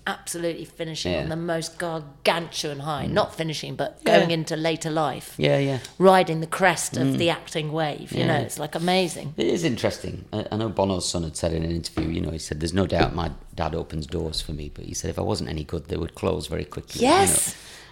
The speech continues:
Speaker 2: And I think, fair enough, you get the door open for you. Fair enough. Like, uh, wh-, what do you say about that? You're gonna not walk through it, you know, but you still have to be bloody good to
Speaker 1: Mm.
Speaker 2: stay i-, i-, in the door, you know.
Speaker 1: Mm.
Speaker 2: Thank you, Samantha Lewis. I think that's a really brilliant recommendation. I'm looking forward to that. Um,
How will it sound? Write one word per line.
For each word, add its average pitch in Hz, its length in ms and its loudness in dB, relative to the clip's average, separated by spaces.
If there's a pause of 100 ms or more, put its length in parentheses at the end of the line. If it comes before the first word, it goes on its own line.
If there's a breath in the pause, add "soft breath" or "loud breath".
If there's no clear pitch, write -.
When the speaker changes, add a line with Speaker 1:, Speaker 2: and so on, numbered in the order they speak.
Speaker 2:
And 123 100 8
I 127 40 10
think, - 340 4
fair 147 180 10
enough, 90 240 2
you 110 80 4
get 104 220 4
the 113 80 4
door 87 300 8
open 85 240 4
for 85 180 2
you. 76 100 -2
Fair 104 300 10
enough. 82 280 -2
Like, 90 280 4 (300)
uh, 107 40 2
wh-, 107 140 2
what 127 100 6
do 113 80 6
you 98 60 6
say 95 200 6
about 80 300 0
that? 78 180 -6
You're 90 120 -2
gonna 90 400 2
not 107 280 2
walk 92 240 4
through 101 260 4
it, 71 220 0
you 107 80 -2
know, 71 280 -2
but 101 80 0
you 113 80 2
still 127 240 6
have 95 180 0
to - 80 -10
be 95 80 2
bloody 85 260 0
good 87 280 -4
to 165 60 -6
Speaker 1:
Mm. 175 120 -2
Speaker 2:
stay 85 320 -2 (100)
i-, 80 60 -10
i-, - 320 -14
in 85 140 -8
the 85 60 -8
door, 80 340 -6
you 90 100 -4
know. 175 80 -2
Speaker 1:
Mm. 175 140 -6 (560 loud breath)
Speaker 2:
Thank - 360 0
you, - 80 -4
Samantha 87 440 -2
Lewis. 76 300 -4
I - 40 -8
think 113 160 -4
that's - 120 -8
a 95 40 0
really 113 300 0
brilliant 92 440 -2
recommendation. 80 640 -4
I'm 82 60 -4
looking 78 160 -4
forward 80 240 -2
to 82 80 -4
that. 76 160 -4 (600 loud breath)
Um, 98 300 -2